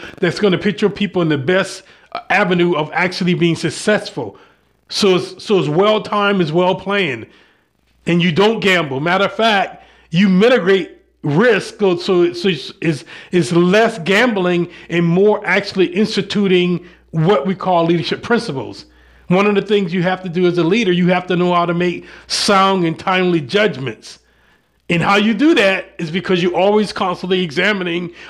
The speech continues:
all the information that you're gathering from everybody. So you're like a big sponge.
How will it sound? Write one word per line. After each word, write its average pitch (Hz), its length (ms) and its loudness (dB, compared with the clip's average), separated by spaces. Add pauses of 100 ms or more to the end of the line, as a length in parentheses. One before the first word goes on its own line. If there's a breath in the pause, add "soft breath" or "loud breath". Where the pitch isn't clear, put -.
(100)
all 190 160 4
the 190 80 2
information 175 460 -2
that 156 140 -4
you're 175 80 -2
gathering 135 540 -2 (720)
from 160 260 0
everybody. 165 600 0 (480)
So - 180 -4
you're 147 140 2
like 165 160 -2
a 160 40 0
big 165 220 0
sponge. 151 500 -2